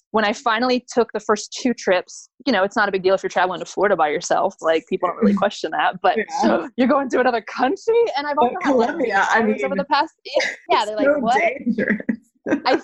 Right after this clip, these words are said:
Speaker 1: think I've probably connected to thousands of people from Charlotte and new communities in the past couple of years. So I think for a lot of new people, they hadn't seen the progression of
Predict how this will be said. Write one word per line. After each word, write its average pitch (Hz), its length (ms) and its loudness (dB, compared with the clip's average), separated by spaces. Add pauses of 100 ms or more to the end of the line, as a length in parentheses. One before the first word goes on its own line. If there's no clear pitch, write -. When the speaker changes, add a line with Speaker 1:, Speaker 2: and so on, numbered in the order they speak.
(120)
Speaker 1:
think 339 320 -4 (640)
I've 247 200 2
probably 247 720 0
connected 214 440 -4
to 196 120 -6
thousands 220 500 0
of 190 100 0
people 190 640 2
from 185 160 -8
Charlotte 190 540 2
and 175 140 -12
new 180 120 -8 (100)
communities 185 460 4
in 175 80 -12
the 175 120 -10
past 185 220 0
couple 185 200 -2
of 175 60 0
years. 196 340 0
So 180 240 2 (340)
I 208 40 4
think 269 180 0
for 247 100 0
a 208 100 4
lot 208 280 2
of 240 180 -6 (200)
new 226 320 -2
people, 185 540 0
they 214 120 2
hadn't 233 280 -4
seen 202 540 -4
the 175 80 -6
progression 180 640 -4
of 160 200 2